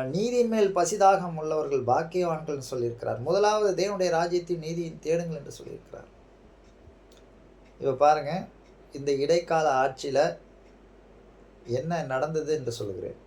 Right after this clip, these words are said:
இப்பொழுது கர்த்தர் மரித்து அடக்கம் பண்ணப்பட்டு பரலோகத்துக்கு எடுத்துக்கொள்ளப்பட்டார். பெந்தகோஸ்தே நாளிலே சபை ஆரம்பிக்கப்பட்டது.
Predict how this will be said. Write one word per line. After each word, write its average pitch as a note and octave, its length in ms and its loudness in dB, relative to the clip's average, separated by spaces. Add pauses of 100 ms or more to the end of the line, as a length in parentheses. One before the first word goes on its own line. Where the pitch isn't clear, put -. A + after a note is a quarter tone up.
(1300)
இப்பொழுது C3+ 440 2 (1400)
கர்த்தர் C3 460 0
மரித்து C3+ 320 0
அடக்கம் C3 360 2
பண்ணப்பட்டு A#2+ 440 -2 (560)
பரலோகத்துக்கு A#2 640 2
எடுத்துக்கொள்ளப்பட்டார். F#2 880 -10 (760)
பெந்தகோஸ்தே C#3+ 640 -2
நாளிலே G2+ 280 -6
சபை A#2 380 0
ஆரம்பிக்கப்பட்டது. G2+ 880 -4